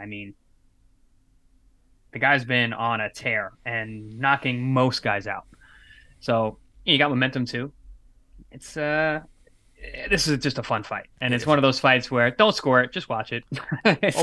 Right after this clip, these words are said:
Speaker 2: you don't
Speaker 1: guys
Speaker 2: have
Speaker 1: are
Speaker 2: to
Speaker 1: gonna
Speaker 2: score it. Like, I'd
Speaker 1: yeah,
Speaker 2: be
Speaker 1: you're not, you're probably not gonna have to score it, so just watch it.
Speaker 2: We just gave our percentages of these fights. Like, percentage this fight goes the distance,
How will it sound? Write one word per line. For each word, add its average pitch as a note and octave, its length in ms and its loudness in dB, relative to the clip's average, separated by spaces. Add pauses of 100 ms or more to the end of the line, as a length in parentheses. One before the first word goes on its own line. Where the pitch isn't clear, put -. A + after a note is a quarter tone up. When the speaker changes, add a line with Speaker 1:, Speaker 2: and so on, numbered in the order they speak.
(160)
Speaker 2:
you F3+ 40 6
don't F#3+ 140 8
Speaker 1:
guys F3 140 10
Speaker 2:
have - 20 10
Speaker 1:
are G3+ 40 8
Speaker 2:
to D3 60 4
Speaker 1:
gonna C#3+ 180 4
Speaker 2:
score A#2 180 0
it. A2+ 200 -10
Like, C#3 220 -6
I'd F#3 140 4
Speaker 1:
yeah, E3 80 8
Speaker 2:
be F3 60 10
Speaker 1:
you're F#3+ 60 8
not, G3 240 8
you're A3 120 6
probably G3+ 280 8
not E3+ 180 8
gonna C#3+ 120 4
have B2+ 80 0
to B2 40 -8
score C3 280 -4
it, C#3 100 -8
so C3+ 240 -6
just E3+ 180 -12
watch A#2 240 -4
it. B2+ 220 -6
Speaker 2:
We F3 80 -2
just E3+ 180 -2
gave F3 140 0
our E3+ 80 4
percentages D#3 640 -2
of A#2+ 80 -10
these A#2 160 -12
fights. C#3 260 -2
Like, B2 220 -8
percentage D#3+ 460 0
this D3+ 140 -2
fight C#3+ 200 0
goes C3 180 -2
the A#2+ 80 -4
distance, F3 540 -6